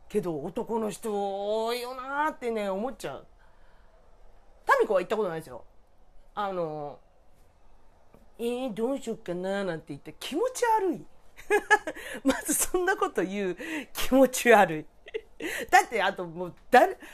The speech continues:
誰も喜ばないじゃん、そんな私が、「えー、どうしよっかなー」とか言って。<laughs> 自分でグーパンしたいわ、そんなこと言ったら。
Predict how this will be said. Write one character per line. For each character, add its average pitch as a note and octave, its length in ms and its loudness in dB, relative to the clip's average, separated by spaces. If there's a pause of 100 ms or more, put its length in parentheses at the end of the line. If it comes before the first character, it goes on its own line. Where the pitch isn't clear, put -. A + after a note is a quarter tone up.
(100)
誰 B4+ 200 6
も B4+ 80 6
喜 F4 80 10 (260)
ば C#5 120 2
な F4+ 100 0
い F#3+ 60 -2
じ D3 100 -6
ゃ - 20 -8
ん、 D#3 60 -10
そ F#3 120 -8
ん E3 120 -6
な D3 80 -6
私 D3+ 240 -10
が、 A3 100 -10
「え C#4+ 60 -8
ー、 D4 240 -4
ど D4 140 -4
う D4+ 60 -6
し - 40 -10
よ C4 80 -8
っ - 60 -14
か G3 100 -12
な F#3+ 60 -8
ー」 G#3 280 -4
と - 60 -12
か D3+ 80 -10
言 - 20 -12 (160)
っ - 20 -20
て。 - 0 - (1400)
<laughs> B3+ 80 -10
自 C#4+ 100 2
分 F#4 220 2
で F4 120 2
グ B3+ 200 0
ー - 40 -2
パ D4 160 0
ン B3 100 -2
し - 80 -12
た B3+ 80 0
い F#3 60 -2
わ、 C#3+ 80 -8
そ F3 120 -10
ん F3 60 -8
な E3 80 -8
こ E3+ 80 -10
と D3 80 -12
言 C3 80 -14
っ - 40 -20
た - 120 -14
ら。 B2+ 100 -14